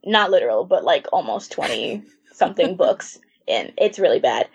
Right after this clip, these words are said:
Speaker 1: But, um,
Speaker 2: <laughs>
Speaker 1: the main character starts off as kind of, like, a purity Sue, like, she's saving herself for marriage 'cause she was screwed over by one dude, blah, blah.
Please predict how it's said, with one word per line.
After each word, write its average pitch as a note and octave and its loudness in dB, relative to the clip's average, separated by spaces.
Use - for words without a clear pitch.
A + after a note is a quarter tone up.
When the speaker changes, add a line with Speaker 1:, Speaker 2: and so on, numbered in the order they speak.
Speaker 1:
But, C4 2
um, B3 4
Speaker 2:
<laughs> - -2
Speaker 1:
the D#4 2
main F#4 0
character A3+ 2
starts A3+ 2
off A3+ 2
as G#3 -2
kind A3+ -4
of, G#3 -2
like, F#3 2
a C4+ 4
purity C#4+ 2
Sue, B3+ 0
like, G3 4
she's G#3+ -10
saving C#4 4
herself A#3+ 2
for F#3 0
marriage A#3 4
'cause F#3+ -2
she - -12
was F3+ -6
screwed A3 -2
over G3 2
by D#3+ 0
one A#3+ 0
dude, A#3 0
blah, F#3 2
blah. F#3 0